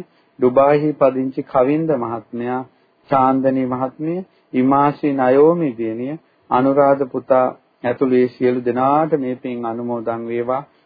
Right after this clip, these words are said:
ඔබ සියලු දෙනාගේ යහපත් අදහස් ඉටු වේවා. තුනුරුවන් සරණින් සියලු ආරක්ෂාව, දියුණුව සැලසේවා. ඒ වගේම ශ්‍රද්ධා රූපවාහිනිය ලක්තිරු ගුවන් විදුලිය සඳහා උපකාර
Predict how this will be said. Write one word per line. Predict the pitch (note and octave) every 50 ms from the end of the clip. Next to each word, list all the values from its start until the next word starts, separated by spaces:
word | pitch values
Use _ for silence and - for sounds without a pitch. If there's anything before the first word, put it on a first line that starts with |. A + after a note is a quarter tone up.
| _ _
ඔබ | - B2 C3 C#3
සියලු | C3 - C#3 C3 B2+ C3
දෙනාගේ | B2+ C3+ C3 C3+ C#3 C#3+ D3 D3 D3 D3 C3+ B2
යහපත් | A#2+ B2+ C3 - C#3 C3+ C3 -
අදහස් | B2+ A#2+ A#2+ B2+ B2 C3 B2+ B2 -
ඉටු | A#2+ A2 - B2+
වේවා. | B2+ B2+ B2+ B2+ C3 B2+ B2+
තුනුරුවන් | - B2 A#2+ A#2+ B2 B2 B2 A#2+
සරණින් | A#2 - A#2 A#2 A#2+ B2 C3 C3+ B2+
සියලු | B2 _ A#2+ A#2 A2+ A2+ A2+
ආරක්ෂාව, | A2 A2+ A#2 A#2 B2 A#2+ A#2 _ _ C3+ C3 C3+ C3+ D3 D#3 - _ _ _ _ _ _ _ _ _ _ C3
දියුණුව | B2 B2+ C3 C3+ C#3+ C#3+ D3 C#3+
සැලසේවා. | C#3 - C#3+ C#3+ D3+ D3 - - D#3 D#3 D#3 E3 F3 G#3 - _ _ _ _ _ _ _ -
ඒ | C3+ C#3
වගේම | C#3+ C#3+ C#3+ C#3+ C#3+ C#3+ C#3+ C#3
ශ්‍රද්ධා | - - C3+ B2 B2 C3 C3+ C#3+ C#3 C#3 C3+ C3+ B2+ - _ _ _ _ _ _ _ _ _ _ _ _ _ _ _ _ _
රූපවාහිනිය | - A#2 B2 B2+ B2+ B2 - C#3+ C#3 C#3 C#3 C#3+ C#3 C#3+ D3 D3 C#3+
ලක්තිරු | C3+ B2 B2 - _ C3 B2 A#2
ගුවන් | A#2+ A#2+ B2 B2 B2 B2
විදුලිය | A#2+ A#2 B2 A#2+ A#2+ B2 B2 B2 B2 _ _ _ _ _ _ _ _
සඳහා | B2+ B2 A#2+ B2+ B2+ B2
උපකාර | A#2 A2 - B2+ A#2+ - B2+ B2 B2